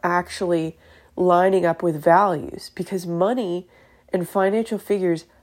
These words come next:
are the laziest way to market, but people do it because it works. The laziest way to market because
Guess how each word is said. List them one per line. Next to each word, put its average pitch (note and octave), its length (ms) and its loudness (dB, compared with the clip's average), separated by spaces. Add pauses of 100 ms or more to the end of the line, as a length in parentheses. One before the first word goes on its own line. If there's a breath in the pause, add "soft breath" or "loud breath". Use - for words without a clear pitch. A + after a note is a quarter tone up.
(100)
are G#3 140 0
the G#3+ 100 2
laziest G#3+ 800 0
way F3 200 0
to F3 80 0
market, D#3 640 -6 (380 loud breath)
but G3 160 -2
people A3+ 400 0
do F#3+ 260 2
it B3+ 160 2
because F#3+ 360 -6
it D#3 120 0
works. - 720 -4 (800 loud breath)
The G3+ 160 6
laziest G#3+ 720 2
way F#3+ 160 0
to F3+ 80 -4
market F3 400 -4
because F#3+ 640 0